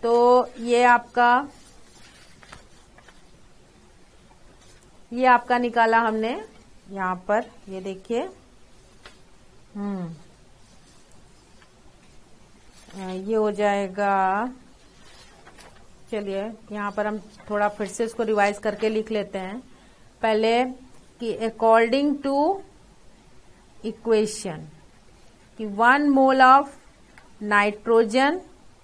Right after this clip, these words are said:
requires कितना था, three mole of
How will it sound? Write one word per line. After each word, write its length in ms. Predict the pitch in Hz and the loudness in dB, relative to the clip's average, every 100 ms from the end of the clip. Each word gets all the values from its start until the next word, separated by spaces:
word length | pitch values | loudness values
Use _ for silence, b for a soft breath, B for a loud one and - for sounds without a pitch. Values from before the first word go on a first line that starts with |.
| _ - - - - | _ -20 -20 -20 -10
requires 1080 | 214 214 - 214 214 220 247 311 427 - - - - - - - - - | -10 -8 0 4 6 6 6 4 2 -6 -18 -20 -20 -20 -20 -20 -20 -16
कितना 320 | - 226 262 254 | -14 -4 0 2
था, 140 | 233 214 | 2 0
three 280 | 226 269 277 | -2 -2 2
mole 220 | 262 262 | 2 4
of 200 | 247 285 | 4 4